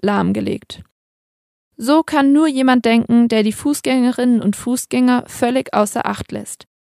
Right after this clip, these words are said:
Also erstens die Menschen, die zu Fuß gehen wollen, zum Beispiel, weil das zu Fuß gehen die umweltfreundlichste Fortbewegungsart ist. Und zweitens die Menschen, die zu Fuß gehen müssen, weil sie weder Auto noch Rad fahren können.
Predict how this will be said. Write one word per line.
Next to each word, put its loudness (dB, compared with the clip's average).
Also 0
erstens -2
die -4
Menschen, 0
die -4
zu -10
Fuß -6
gehen 0
wollen, 0
zum -2
Beispiel, -2
weil 0
das -4
zu -12
Fuß -12
gehen 2
die -10
umweltfreundlichste -2
Fortbewegungsart -4
ist. -10
Und -2
zweitens 0
die -4
Menschen, 0
die -2
zu -6
Fuß -10
gehen 2
müssen, 2
weil 4
sie -4
weder 2
Auto 0
noch -2
Rad 2
fahren -4
können. -6